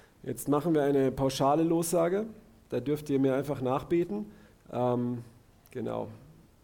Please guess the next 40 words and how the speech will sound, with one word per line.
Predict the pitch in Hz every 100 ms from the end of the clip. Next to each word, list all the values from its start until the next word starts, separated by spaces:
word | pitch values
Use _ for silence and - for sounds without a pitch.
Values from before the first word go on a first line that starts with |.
| _
Und | - 120
danach | 113 113 120 -
kommen | 135 127
wir | 120
dann, | 117 113 110
äh, | 110 110 107 107
gehen, | 123 117 -
gehe | 127
ich | 127
dann | 135 117
einfach, | 127 135 131 127 - - _ - _
was | - 123 -
ich, | 120 - - - - - - -
wo | 117
wir | 123
den | 113
Eindruck | 113 117 120 -
haben, | 117 113 113
in | 107 110 - - - - -
verschiedene | 123 139 123 120
Themen | 127 120
rein. | 113 120 143 160 - - - - - - _
Beten | 127 127 123
rein, | 117 117 117
gebieten | 113 117 120 117
rein. | 117 113 113 -
Genau. | - - 104 117
Und | 117 107 -
kannst | 120 123
du | 117
auch | 120 120 - -
weitermachen | - - 117 107 110 113 110
oder | 110 - - - _ - _ _ _ - 110
magst | 120 -
du | 131
die | 123
pauschale | 120 117 - 117 117
Geschichte | 113 - 117 113
machen, | 110 104 113
oder? | 104 92